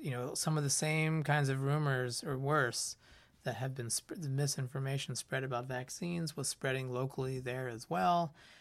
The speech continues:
So there was a lot of mistrust. And so, yeah, uh, in terms of directing, you know, needed medical attention, it shouldn't just be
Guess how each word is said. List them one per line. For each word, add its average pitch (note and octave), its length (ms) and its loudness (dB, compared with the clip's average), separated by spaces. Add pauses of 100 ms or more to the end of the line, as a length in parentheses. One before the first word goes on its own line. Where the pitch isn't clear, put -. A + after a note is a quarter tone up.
(140)
So C#3+ 220 0
there C#3+ 80 2
was C#3 140 0
a D3 40 0
lot D3+ 360 4
of B2+ 80 -8
mistrust. B2 540 -16 (480)
And C#3 80 -10
so, D3 160 -4
yeah, C#3+ 360 2 (420)
uh, C3 500 2
in E3 100 -8
terms D#3 200 2
of B2+ 120 -4
directing, C3+ 720 2
you E3 100 -4
know, B2 80 -4
needed B2+ 320 -2
medical C#3 420 -2
attention, B2 460 -10
it A#2+ 100 -12
shouldn't C#3+ 320 -2
just A#2+ 240 -6
be A#2 360 -6